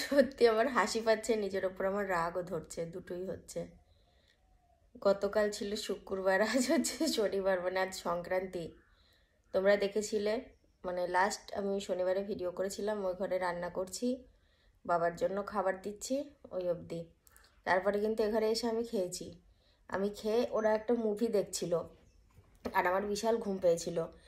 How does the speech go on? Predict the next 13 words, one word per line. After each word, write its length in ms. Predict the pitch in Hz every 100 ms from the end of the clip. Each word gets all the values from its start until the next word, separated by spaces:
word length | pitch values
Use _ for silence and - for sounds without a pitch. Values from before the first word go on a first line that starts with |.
| - _
আমি 140 | 196 202
ঘুমিয়ে 260 | 208 190 170
গেছি। 240 | 165 165 175 - _ - 190
ঘুমিয়ে 280 | 208 196 196
দেখি 200 | 196 269 254
সকাল 200 | 175 151 160
হয়ে 140 | 165 165
গেছে, 280 | 160 - 165 - _ _ _ _ _ _ _ _ _ _ -
আর 120 | 175 180
এই 60 |
দেখো 200 | 180 185 208
উল্টে 220 | 196 185 185
পড়ে 160 | 190